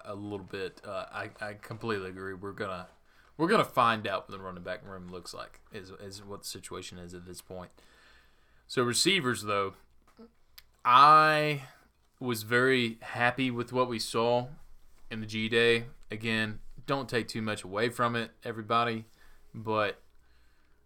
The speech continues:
you know, you had Mitchell, who had a very good game as a true freshman.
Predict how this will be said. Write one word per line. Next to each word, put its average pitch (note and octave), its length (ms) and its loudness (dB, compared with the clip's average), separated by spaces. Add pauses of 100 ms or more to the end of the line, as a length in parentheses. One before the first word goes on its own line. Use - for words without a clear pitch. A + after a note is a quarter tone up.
(240)
you A2 120 -8
know, G2+ 160 -2
you G2 200 -6
had A#2+ 180 0
Mitchell, B2 600 -2
who A#2+ 180 -4
had A#2 160 4
a A2 140 0 (180)
very A#2 280 2
good A#2 180 -2
game A2+ 260 0
as G2+ 100 -6
a - 40 -16
true B2 200 -8
freshman. A2+ 560 -2